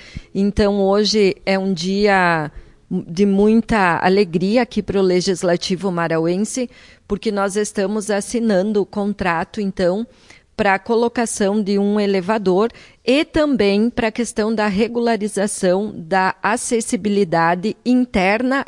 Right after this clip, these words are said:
e externa do Legislativo Marauense. Esse é um pedido que nós temos há muitos anos, então, da comunidade, e também a gente sabe que existe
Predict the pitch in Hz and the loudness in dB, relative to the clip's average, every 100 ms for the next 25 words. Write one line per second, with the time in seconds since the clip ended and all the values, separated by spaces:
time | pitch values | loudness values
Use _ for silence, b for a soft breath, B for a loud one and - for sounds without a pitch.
0 | - 214 254 - - 247 - 226 196 196 | 0 4 4 2 -2 -2 -2 0 2 2
1 | 220 240 208 208 190 202 196 196 202 - | 2 0 0 0 0 0 -2 -2 -2 -2
2 | 180 185 180 180 190 180 139 - - B | -4 -2 -2 0 2 2 0 -6 -16 B
3 | B B B B 214 233 269 233 233 254 | B B B B 4 4 4 4 2 2
4 | 220 175 220 185 226 214 202 208 - 202 | 0 2 2 2 0 0 2 0 2 2
5 | 214 190 190 190 196 208 220 208 190 170 | 2 0 0 4 4 4 2 0 2 4
6 | 180 269 - B B B B B 196 202 | 4 0 -2 B B B B B -2 0
7 | - 202 214 220 220 202 - 170 196 208 | 2 4 4 4 2 0 -4 0 2 2
8 | 233 214 202 190 160 165 170 190 233 202 | 0 0 0 0 0 0 0 0 -2 -2
9 | 202 - 202 196 202 202 208 208 214 190 | -6 -4 -2 -2 -4 -4 -6 -6 -4 -4
10 | 185 - 190 165 190 - 202 160 | -4 -2 -2 -2 -4 -4 -2 -2